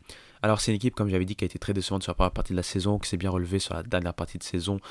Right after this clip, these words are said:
mais qui ensuite nous a un peu perturbé avec son tournoi raté, <laughs> euh, en S E C. Euh, pour le coup, lors des Regionals, ils ont montré, hein, qu'ils étaient, euh,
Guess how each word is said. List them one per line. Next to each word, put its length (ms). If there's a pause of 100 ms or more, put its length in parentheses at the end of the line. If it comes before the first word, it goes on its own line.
(260)
mais 120
qui 200
ensuite 300
nous 120
a 40
un 60
peu 120
perturbé 340
avec 200
son 340
tournoi 300
raté, 400 (340)
<laughs> 360
euh, 200 (240)
en 200
S 280
E 20
C. 360 (420)
Euh, 80
pour 160
le 60
coup, 160
lors 160
des 80
Regionals, 340 (140)
ils 160
ont 60
montré, 420
hein, 240 (180)
qu'ils 260
étaient, 300
euh, 120